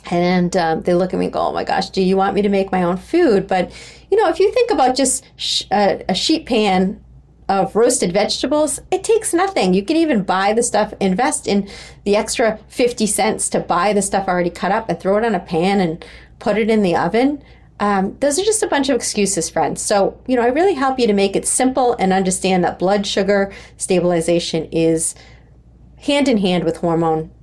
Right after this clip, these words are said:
balance, and that has to do with your foods. What are you eating? How often are you eating it? What are you pairing together? Things like that. Here's one that people don't think of that is super crucial to hormone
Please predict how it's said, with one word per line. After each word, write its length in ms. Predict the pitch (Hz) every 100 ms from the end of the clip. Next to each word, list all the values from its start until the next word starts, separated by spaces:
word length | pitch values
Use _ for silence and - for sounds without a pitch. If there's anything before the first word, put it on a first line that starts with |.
| -
balance, 440 | 165 175 277 -
and 140 | 202 214
that 120 | 220
has 200 | 247 254
to 60 |
do 140 | 226 254
with 100 | 254
your 100 | 254
foods. 380 | 330 359 - -
What 120 | 175
are 40 |
you 140 | 214 -
eating? 480 | 196 214 226 233
How 240 | 214 180 202
often 340 | 208 214 233
are 40 | 226
you 120 | 226
eating 360 | 208 202 220 220
it? 280 | 220 220 - - - -
What 140 | 175
are 20 |
you 100 | 226
pairing 420 | - 202 208 226
together? 760 | 220 226 202 202 220 226 226 233 - - -
Things 240 | 175 175
like 180 | 196 185
that. 320 | 233 175 - - - - - - - -
Here's 400 | 269 330 392 392
one 140 | 254
that 140 | - -
people 320 | 208 190 170
don't 380 | 190 185 202 -
think 260 | 262 269
of 220 | 285 269
that 160 | 202 180
is 140 | 180
super 500 | - - 226 220 214
crucial 480 | 202 - 175 - 170
to 540 | 165 - 165 165 160 -
hormone 640 | 185 170 170 165 165 170